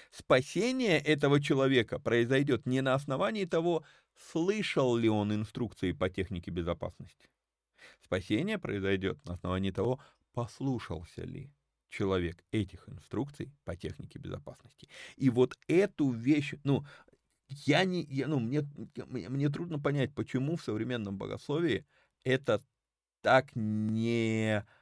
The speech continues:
не входит в сознание. Хотя вся Библия именно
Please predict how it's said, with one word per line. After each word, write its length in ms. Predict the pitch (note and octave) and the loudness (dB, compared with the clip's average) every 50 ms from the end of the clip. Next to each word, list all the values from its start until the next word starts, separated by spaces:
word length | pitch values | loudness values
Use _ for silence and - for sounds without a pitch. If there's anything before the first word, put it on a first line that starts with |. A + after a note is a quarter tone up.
| _ _ _ _ _ _ _ _ _ _ - | _ _ _ _ _ _ _ _ _ _ 2
не 140 | B2 C3+ B2+ | 4 4 4
входит 420 | - - - D3 D3+ C#3 - - | 4 6 6 6 6 6 2 -6
в 60 | - - | -8 -6
сознание. 600 | - A#2 G#2+ G#2 A2 G#2+ G2+ F2 - - - E3 _ _ _ _ _ _ _ _ _ _ _ _ _ _ _ _ _ _ _ _ _ _ _ _ _ _ _ _ _ | -4 -2 -2 0 0 0 0 0 -2 -6 -12 -16 _ _ _ _ _ _ _ _ _ _ _ _ _ _ _ _ _ _ _ _ _ _ _ _ _ _ _ _ _
Хотя 220 | - A#2+ G#2+ A2+ A2 | -6 -2 0 0 0
вся 200 | - - A#2 C3+ | 0 0 0 0
Библия 420 | D3 D3+ C#3 G#2+ F#2+ F2+ - - - | 2 0 0 0 -2 -4 -4 -6 -6
именно 340 | - G#2 G#2+ G#2+ G#2 G#2 G2 | -4 -2 -2 -2 0 -2 -4